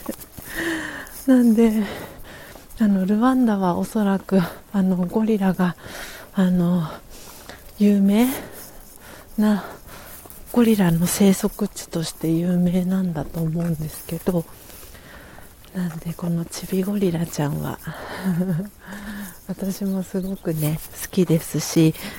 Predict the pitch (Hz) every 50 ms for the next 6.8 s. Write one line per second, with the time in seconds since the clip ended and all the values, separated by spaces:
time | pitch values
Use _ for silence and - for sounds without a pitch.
0 | - - - 185 175 170 165 165 160 160 156 151 151 151 - - 175 170 165 160
1 | - 180 185 - 190 - - 196 - - 208 196 196 202 196 185 180 - 180 170
2 | 160 156 151 - - 175 - - - 185 - - 185 185 185 180 - 196 185 -
3 | - 165 160 156 165 160 165 175 180 165 - 175 165 160 156 143 131 - - -
4 | - - - - - - - - - - - 185 175 170 165 170 165 165 165 -
5 | - - - 180 170 185 185 - 196 190 175 160 151 160 147 - - - - -
6 | - - - - - - - - - - - - - 254 -